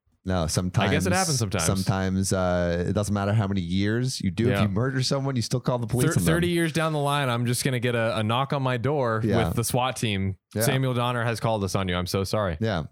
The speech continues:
Speaker 1: but
Speaker 2: It is
Speaker 1: it
Speaker 2: what it
Speaker 1: will
Speaker 2: is.
Speaker 1: because you have murdered someone.
Speaker 2: <laughs> It's for just cause. Or maybe it's like a, uh, uh, you know, they send, like, like, uh, holiday grams or whatever. They're, like, fake police, and then they're like, "Surprise!"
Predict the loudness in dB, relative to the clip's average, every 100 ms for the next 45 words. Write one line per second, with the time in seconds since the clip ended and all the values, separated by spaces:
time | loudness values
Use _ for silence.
0 | _ -12 -2 -2 -2 -4 0 0 2 2
1 | 2 -2 0 0 0 0 -2 -6 -12 -16
2 | _ -4 0 0 2 0 0 -2 -2 -2
3 | 0 2 2 0 -2 -2 -6 -6 -20 -12
4 | -6 -4 -6 -6 -4 -2 0 -2 0 -2
5 | 0 -2 -2 0 0 0 -4 -10 -14 -14
6 | -14 -20 _ _ _ _ _ -4 0 0
7 | 0 0 0 0 0 0 2 2 2 0
8 | 2 0 -2 -4 -6 -2 0 0 -2 -2
9 | -2 -4 -4 -4 -2 0 -2 -2 0 0
10 | 0 0 0 -2 -2 -2 -2 0 0 -2
11 | -4 -8 -20 -6 -2 0 -2 0 -2 -2
12 | -2 0 0 -2 -2 -2 -2 -2 -2 -2
13 | -2 0 0 0 -2 -2 -2